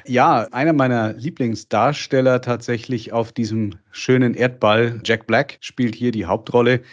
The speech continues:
der eben als gescheiterter Rockmusiker versucht, irgendwie über die Runden zu kommen und wird dann eben Aushilfslehrer an einer Schickimicki-Schule, wie Pascal so schön gesagt hat, und, äh, gründet dann dort eine Schülerband.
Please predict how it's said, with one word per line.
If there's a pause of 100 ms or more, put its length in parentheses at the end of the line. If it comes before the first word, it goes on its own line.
(220)
der
eben
als
gescheiterter
Rockmusiker
versucht,
irgendwie
über
die
Runden
zu
kommen
und
wird
dann
eben
Aushilfslehrer (440)
an
einer
Schickimicki-Schule,
wie
Pascal
so
schön
gesagt
hat, (560)
und,
äh, (100)
gründet
dann
dort
eine
Schülerband.